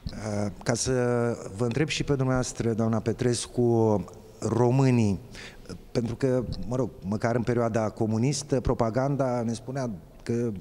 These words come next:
românii au, uh, fost foarte bucuroși de noua ideologie, au adoptat-o, s-a, uh, numărul membrilor Partidului Comunist a explodat, nu? Erau foarte mulți. Au, uh, au, uh, uh, înghițit, să spun așa, comuni-,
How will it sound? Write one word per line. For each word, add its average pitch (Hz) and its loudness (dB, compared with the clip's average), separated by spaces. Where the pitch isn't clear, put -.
românii 127 2
au, 113 4
uh, 104 -2
fost - -2
foarte 107 2
bucuroși 117 2
de 92 -2
noua 113 4
ideologie, 101 2
au 110 2
adoptat-o, 107 0
s-a, 110 -2
uh, 92 -6
numărul 123 2
membrilor 120 2
Partidului 113 0
Comunist 117 0
a 98 -2
explodat, 113 -2
nu? 98 -2
Erau 104 0
foarte 113 -2
mulți. 120 0
Au, 113 2
uh, 104 -2
au, 101 -2
uh, 101 0
uh, - -16
înghițit, 123 -2
să 135 -2
spun 139 -4
așa, 127 0
comuni-, 123 0